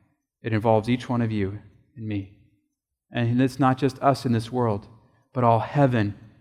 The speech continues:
is watching. They're all willing to help us get to Jesus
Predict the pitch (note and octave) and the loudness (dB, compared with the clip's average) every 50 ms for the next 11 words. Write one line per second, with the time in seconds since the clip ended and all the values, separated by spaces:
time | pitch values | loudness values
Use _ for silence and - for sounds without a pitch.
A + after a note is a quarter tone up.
0 | _ _ _ _ _ _ _ - A#2+ G#2+ A2+ A2+ G#2+ G#2 G#2+ - - G2+ G#2 G#2 | _ _ _ _ _ _ _ -6 -6 -2 0 2 2 2 2 0 -4 -8 -4 0
1 | A2 A2+ A#2 A#2+ B2 B2+ C3 B2+ - - - A#2+ B2 B2+ B2 A#2+ A#2 A2+ A2 - | 4 6 6 6 6 6 4 2 0 -6 -2 2 2 4 4 4 2 2 0 -2
2 | A2 A#2 A#2+ A#2 A2+ A#2 A2+ G2+ F#2+ - - - - - - _ _ _ _ _ | -6 -4 -2 -2 -2 -2 -4 -6 -8 -8 -14 -18 -20 -20 -20 _ _ _ _ _
3 | _ _ _ _ _ _ _ _ _ _ _ _ _ _ _ _ _ _ _ _ | _ _ _ _ _ _ _ _ _ _ _ _ _ _ _ _ _ _ _ _
4 | _ _ _ _ _ _ _ _ C3+ A#2+ B2+ - G#2+ G#2 G#2+ G2+ G2 F#2+ G#2 F#2+ | _ _ _ _ _ _ _ _ -4 -4 -4 -6 -8 -6 -4 -4 -4 -4 -6 -10
5 | - - - - | -14 -16 -20 -20